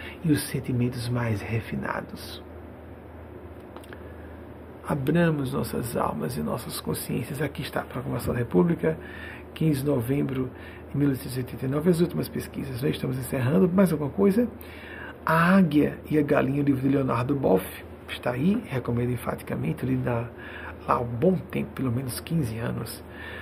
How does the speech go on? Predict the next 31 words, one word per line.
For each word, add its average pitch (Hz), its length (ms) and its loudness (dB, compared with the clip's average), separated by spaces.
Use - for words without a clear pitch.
Olha, 123 140 8
vinte 123 340 2
anos 117 200 2
já, 110 240 -2
pelo 151 160 10
menos 127 240 6
aqui, 123 200 -2
de 117 100 0
como 123 220 0
está 131 180 -2
aqui. 127 320 -6
Próximo. - 420 -8
Aristóteles, 139 920 -2
tre-, 131 380 -4
como 123 140 -4
tinha 123 180 -4
citado, 196 680 2
trezentos 131 400 0
e 120 40 2
oitenta 120 280 -4
e - 20 -8
quatro 127 500 -2
a 120 40 0
trezentos 123 360 -2
e 123 60 -2
vinte 123 160 -4
e 127 40 -8
dois 131 220 -4
antes 120 140 -2
de 156 80 -6
Cristo. 202 580 0